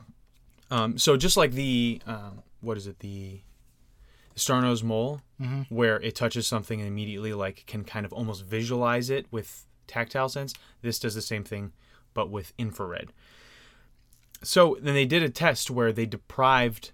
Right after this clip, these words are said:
Speaker 1: pit vipers of their sight and smell. I don't want to know how they did that. Hopefully it was just
Speaker 2: Tiny blindfolds.
Speaker 1: Yeah, hopefully it was tiny blindfolds and, like, little, like,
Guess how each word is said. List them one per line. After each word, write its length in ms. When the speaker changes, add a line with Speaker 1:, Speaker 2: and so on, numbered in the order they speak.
Speaker 1:
pit 160
vipers 500
of 340
their 140
sight 400
and 100
smell. 360
I 60
don't 280
want 380
to 100
know 200
how 140
they 120
did 240
that. 220
Hopefully 380
it 40
was 120
just 220
Speaker 2:
Tiny 140
blindfolds. 480
Speaker 1:
Yeah, 100
hopefully 320
it 40
was 80
tiny 300
blindfolds 560
and, 100
like, 180
little, 340
like, 300